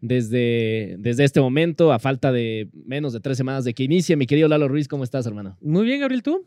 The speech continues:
Speaker 1: Bien, todo bien también.
Speaker 2: Hoy andamos un poco más relajados, dejamos el traje de lado.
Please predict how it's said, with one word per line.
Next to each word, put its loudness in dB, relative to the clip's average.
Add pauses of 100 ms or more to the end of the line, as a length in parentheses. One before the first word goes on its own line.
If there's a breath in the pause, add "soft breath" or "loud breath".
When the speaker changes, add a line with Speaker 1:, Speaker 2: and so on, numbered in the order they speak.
Speaker 1:
Bien, -2
todo -4
bien -6
también. -10
Speaker 2:
Hoy 0
andamos 4
un 2
poco 2
más 2
relajados, 0
dejamos -2
el -4
traje -4
de 0
lado. 0